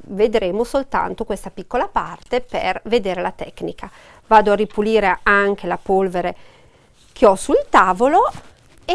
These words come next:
adesso cominciamo a colorare. Allora, che cosa serve? Serve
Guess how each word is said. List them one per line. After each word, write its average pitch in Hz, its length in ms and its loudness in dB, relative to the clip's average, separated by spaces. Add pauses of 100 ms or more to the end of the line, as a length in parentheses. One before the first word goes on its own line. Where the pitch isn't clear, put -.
adesso 320 360 -6
cominciamo 427 580 -4
a 202 60 -8
colorare. 196 680 -6 (140)
Allora, 208 400 -2
che 349 180 -4
cosa 320 300 -2
serve? 196 500 -4
Serve 277 640 -4